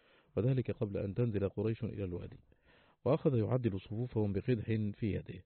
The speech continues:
يشير إلى هذا تقدم وإلى هذا تأخر، فمر بسواد بن غزية رضي الله عنه علي في بني عدي بن النجار، وهو مستنتل من الصف،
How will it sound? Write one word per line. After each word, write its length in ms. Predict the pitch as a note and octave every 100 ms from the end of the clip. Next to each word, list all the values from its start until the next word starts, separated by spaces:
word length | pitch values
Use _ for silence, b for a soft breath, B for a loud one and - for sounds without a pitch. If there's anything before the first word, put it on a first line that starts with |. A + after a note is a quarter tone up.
| _ _ _ _ A2+
يشير 320 | - D#3+ G#2+
إلى 220 | F#2+ F#2+
هذا 500 | F2 A2 G#2+ G#2+ A2+ - -
تقدم 720 | A#2 C3+ A2+ G#2 A2 A2 A2+
وإلى 340 | A#2 A2+ F#2+ F2+
هذا 340 | F#2+ G#2 G2+
تأخر، 560 | - G2+ A2+ C#3 C#3 C3+ b b b b b
فمر 640 | - E3+ D#3 C#3 F#2+ G#2 G#2 -
بسواد 440 | A2 A2+ A2+ F#2+
بن 140 | F#2
غزية 500 | G2 F#2+ F#2+ B2 C3 C3
رضي 260 | G#2+ F2+
الله 300 | F2 F2+ F#2+
عنه 260 | A2 C3 B2
علي 180 | B2 G2+
في 140 | F#2
بني 240 | G2 A2 F#2
عدي 720 | G#2 G#2+ F#2+ G#2 G2 F#2 -
بن 240 | A2+ G#2
النجار، 560 | F2+ F#2 F2 A#2+ C3+ - b b b b b -
وهو 300 | B2+ D3+ G2+
مستنتل 880 | A2 C3 - - C3+ A#2 E2+ B2+ B2
من 380 | G#2 - B2+
الصف، 480 | B2+ - - - -